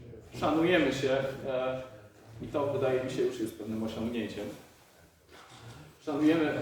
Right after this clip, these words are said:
wzajemnie swoje stanowisko, mamy inne podejście do kwestii tak zwanej,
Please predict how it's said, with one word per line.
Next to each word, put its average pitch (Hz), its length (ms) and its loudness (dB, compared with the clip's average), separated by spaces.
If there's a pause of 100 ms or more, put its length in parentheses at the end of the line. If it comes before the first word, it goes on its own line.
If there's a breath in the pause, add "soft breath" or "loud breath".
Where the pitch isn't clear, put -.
wzajemnie 147 460 4
swoje 139 320 4
stanowisko, 127 760 -4
mamy 185 440 2 (220)
inne 196 300 2
podejście 131 640 0 (680)
do 135 120 0
kwestii 143 520 0
tak 135 180 -2
zwanej, 123 500 -2